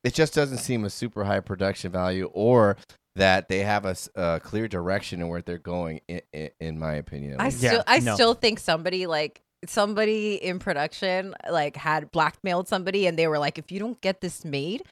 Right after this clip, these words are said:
Speaker 2: I'm gonna show all these photos I have," you know, like,
Speaker 3: Oh, you
Speaker 2: v-,
Speaker 3: think
Speaker 2: yeah.
Speaker 3: it was a, s-,
Speaker 1: He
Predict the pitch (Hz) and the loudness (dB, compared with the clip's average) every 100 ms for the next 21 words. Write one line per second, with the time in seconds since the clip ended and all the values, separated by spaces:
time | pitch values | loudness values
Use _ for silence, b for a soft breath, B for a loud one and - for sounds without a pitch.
0 | _ - 185 208 160 - - 175 175 160 | _ -10 -4 -4 -6 -6 0 4 6 4
1 | 165 139 - - 190 196 196 196 202 214 | 2 -4 -6 2 2 2 0 0 0 0
2 | 202 190 190 185 175 156 143 160 156 160 | 0 -2 -2 0 2 2 0 8 12 12
3 | 160 - - 156 127 117 - 160 | 10 8 6 6 4 2 -2 -4